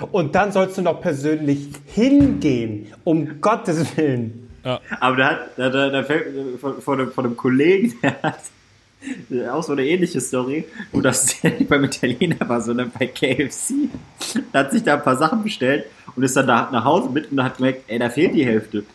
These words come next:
Speaker 3: Und dann hat er denen eine Mail geschrieben, aber so an die, an die Kommandozentrale, sag ich jetzt mal, von Kentucky Fried Chicken. Und dann haben die eine Mail zurückgeschrieben, „Ah, oh, das tut uns leid, natürlich sind wir, ist uns wichtig, wenn die Kundschaft glücklich ist. Deswegen, die nächste Bestellung, egal was sie bestellen,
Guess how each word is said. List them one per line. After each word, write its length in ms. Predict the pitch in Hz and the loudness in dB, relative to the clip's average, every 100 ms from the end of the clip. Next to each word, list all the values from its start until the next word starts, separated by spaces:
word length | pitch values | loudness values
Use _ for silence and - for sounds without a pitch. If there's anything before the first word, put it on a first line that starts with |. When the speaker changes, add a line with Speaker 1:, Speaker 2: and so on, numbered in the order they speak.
| _ - | _ -2
Speaker 3:
Und 80 | |
dann 80 | 113 | 0
hat 80 | 131 | 2
er 80 | 139 | 4
denen 220 | 135 135 | 4 4
eine 80 | 123 | 2
Mail 200 | 135 185 | 4 2
geschrieben, 400 | 165 - 135 135 | 0 0 0 2
aber 140 | 120 | 0
so 100 | 117 | 0
an 160 | 120 117 | 0 0
die, 180 | 117 113 | 0 2
an 80 | |
die 140 | 113 107 | 0 0
Kommandozentrale, 1000 | - 135 131 180 165 - 127 - 113 110 | 0 0 2 4 2 2 0 2 0 2
sag 100 | 110 | 0
ich 80 | 104 | 0
jetzt 160 | 110 | -2
mal, 120 | 120 | -2
von 340 | 120 113 110 110 | -2 -2 -2 -2
Kentucky 360 | - 110 139 | -2 -4 -2
Fried 240 | 139 117 120 | -2 -2 0
Chicken. 420 | - 175 160 170 - - - - | 0 -2 -2 -8 -10 -20 -16 -6
Und 100 | 123 | 0
dann 100 | 127 | 0
haben 140 | 135 | 2
die 100 | 139 | 2
eine 120 | 143 | 2
Mail 180 | 135 151 | 2 2
zurückgeschrieben, 380 | 160 170 180 - - _ - | 2 2 0 0 -16 _ -4
„Ah, 280 | 156 175 - - | 0 0 -4 -6
oh, 140 | 135 170 | 0 2
das 160 | 147 | 0
tut 120 | - | 0
uns 180 | 170 143 151 | -2 0 0
leid, 140 | 175 | 0
natürlich 320 | 160 170 170 | 0 0 2
sind 140 | 160 156 | 0 -2
wir, 120 | 165 | -4
ist 160 | 156 | -2
uns 180 | 151 139 | -2 -2
wichtig, 240 | 175 175 156 | -2 -2 0
wenn 80 | |
die 80 | 147 | 0
Kundschaft 360 | 135 156 156 - | 0 0 -2 -2
glücklich 260 | 170 175 | -2 0
ist. 180 | 180 180 - - | 0 0 -6 -10
Deswegen, 440 | 131 156 180 175 - | 0 4 4 2 -6
die 80 | - | -2
nächste 300 | 147 202 208 | 2 2 0
Bestellung, 400 | 180 - 175 190 | -6 -2 0 0
egal 260 | 156 160 175 | -2 0 2
was 120 | 170 | 0
sie 60 | 165 | -2
bestellen, 520 | 139 - 170 190 | -6 -2 2 2